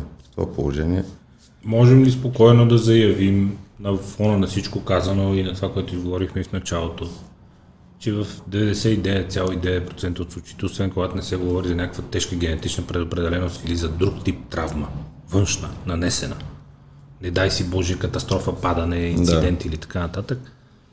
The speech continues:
Speaker 2: дискови херни, дископатии, плексити и всякакви други са предотвратими.
Speaker 1: Предотвратими са,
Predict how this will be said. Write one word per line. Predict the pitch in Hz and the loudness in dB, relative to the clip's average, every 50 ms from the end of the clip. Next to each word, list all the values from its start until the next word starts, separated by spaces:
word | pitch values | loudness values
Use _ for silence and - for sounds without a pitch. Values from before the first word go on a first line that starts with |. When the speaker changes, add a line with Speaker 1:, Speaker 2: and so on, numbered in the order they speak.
| - - - - _ _ _ - - | -20 -20 -20 -20 _ _ _ -2 0
Speaker 2:
дискови | 117 - - - 113 - | 0 2 6 6 6 6
херни, | - 110 107 101 98 101 98 92 90 85 80 80 - - - - _ _ _ - | 6 4 2 4 4 4 4 4 2 0 -2 -4 -8 -12 -16 -20 _ _ _ -20
дископатии, | - - - - - - - - 110 107 104 98 92 90 90 92 - - - _ | -20 -20 -20 -18 -20 -20 -2 2 4 6 6 6 4 2 0 -4 -8 -14 -14 _
плексити | - 95 - - - - - - - - 95 | -4 -2 -2 2 4 4 4 4 4 2 2
и | 95 90 87 90 90 | 2 2 0 -4 -4
всякакви | 90 - 101 98 92 - - - 90 | -4 -2 -2 -2 -2 -4 -4 -4 -4
други | 85 95 101 104 101 | -2 0 2 2 2
са | 95 - - 113 104 92 - - - - - _ _ _ _ _ _ | 2 0 0 0 0 -2 -2 -8 -16 -20 -20 _ _ _ _ _ _
предотвратими. | 120 127 120 - 110 110 - - - 107 - - - 98 92 95 95 87 87 - - - - - - - - - - - - - | 6 6 8 8 8 4 4 2 2 2 2 2 2 2 4 4 4 2 0 -4 -8 -14 -18 -20 -20 -20 -18 -16 -16 -16 -12 -4
Speaker 1:
Предотвратими | - 87 82 82 80 - - - 80 - - 101 98 98 92 | 0 2 4 4 2 2 2 0 0 2 4 6 6 6 6
са, | - - - 78 | 4 2 -2 -4